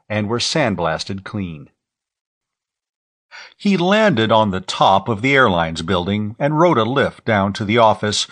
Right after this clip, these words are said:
where Kurt Fawsey neglected the affairs of his ship line agency, his brokerage business, and the city of Litchfield. The afternoon habitués had begun to gather. Raymond Fitch, the used vehicles dealer,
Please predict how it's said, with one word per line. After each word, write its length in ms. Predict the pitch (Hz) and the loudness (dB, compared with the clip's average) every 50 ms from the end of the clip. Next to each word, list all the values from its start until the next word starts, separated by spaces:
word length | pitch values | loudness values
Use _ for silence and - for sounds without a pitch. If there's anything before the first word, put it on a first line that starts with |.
| - - - - - _ | -12 -20 -20 -20 -12 _
where 200 | - 135 120 117 | 0 2 2 2
Kurt 320 | - - - 143 117 101 - | 2 0 2 2 2 2 0
Fawsey 520 | - - 151 123 107 98 90 117 120 123 | 0 2 4 4 4 4 0 -2 -4 -2
neglected 720 | 117 110 110 98 110 110 117 117 110 110 - 110 104 101 | -2 -2 -2 -2 0 2 2 2 2 0 -4 -6 -6 -4
the 120 | 113 110 | -2 -2
affairs 540 | 110 101 - - 151 139 101 85 82 85 - | -2 -4 -4 -2 0 0 0 0 -2 -4 -4
of 120 | 101 95 95 | -4 -4 -4
his 120 | 107 104 | -4 -4
ship 280 | - - 147 - - 104 | -2 0 0 0 0 0
line 220 | 95 92 92 90 | 0 0 0 -2
agency, 580 | 92 95 95 - 98 95 - - 104 98 95 - - - - _ _ _ | -2 -4 -4 -4 -4 -4 -4 -2 -4 -4 -4 -6 -12 -20 -20 _ _ _
his 300 | _ 127 110 95 90 85 | _ -4 -2 -2 -4 -4
brokerage 520 | 80 127 135 131 - - 117 110 92 85 | 0 2 2 2 2 0 0 -2 -2 -2
business, 420 | 85 110 101 92 101 107 101 - - - - - - _ _ | -2 -2 -2 0 -2 -2 -4 -4 -6 -8 -14 -20 -20 _ _
and 420 | 190 185 160 131 107 101 98 101 101 | 0 2 4 4 4 2 2 0 0
the 80 | 110 | -2
city 400 | 104 - - 151 113 - 82 87 | -2 -2 -2 -2 -2 -2 -4 -4
of 140 | 92 95 90 | -4 -4 -2
Litchfield. 760 | 98 98 95 - - - - 85 78 73 73 73 - - _ _ _ _ _ _ _ _ _ _ _ _ _ _ _ - - - _ _ | -2 -4 -4 -4 -6 -10 -12 -12 -12 -12 -14 -16 -18 -20 _ _ _ _ _ _ _ _ _ _ _ _ _ _ _ -20 -20 -20 _ _
The 140 | 127 123 113 | 0 2 4
afternoon 500 | 113 110 104 - 120 110 107 107 107 95 | 4 2 2 0 -2 -2 0 0 -2 -2
habitués 720 | 98 107 101 135 151 143 - 107 92 87 87 98 101 - | -2 -2 -2 -2 -2 -2 -2 -2 -2 -2 -2 -4 -6 -6
had 160 | 113 107 85 | -6 -6 -4
begun 340 | 90 107 101 123 113 101 92 | -4 -4 0 0 0 0 0
to 80 | 87 107 | -2 -2
gather. 520 | 107 120 110 98 87 - - - - - _ _ _ _ _ _ _ _ _ _ - | 0 2 2 2 2 0 -6 -12 -14 -20 _ _ _ _ _ _ _ _ _ _ -10
Raymond 380 | 107 95 87 82 82 85 87 | -8 -6 -6 -6 -8 -10 -12
Fitch, 580 | - - - 135 113 107 104 101 - - - - - | -10 -2 0 2 2 2 2 0 -2 -6 -6 -6 -8
the 100 | 104 87 | -8 -8
used 300 | 82 90 87 82 - - | -6 -6 -8 -8 -6 -4
vehicles 460 | 98 110 117 113 104 - 110 92 - | -2 0 0 0 0 0 -2 -2 -2
dealer, 400 | 110 107 104 92 95 95 95 | -2 0 0 2 0 0 -2